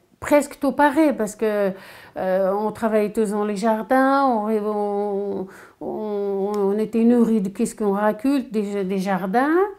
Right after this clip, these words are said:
Euh, tout le monde pareil. Et puis, ma foi,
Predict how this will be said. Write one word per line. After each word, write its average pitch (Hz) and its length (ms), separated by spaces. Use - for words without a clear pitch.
Euh, 208 400
tout 302 80
le 285 80
monde 294 200
pareil. 262 400
Et 302 180
puis, 311 240
ma 294 160
foi, 269 500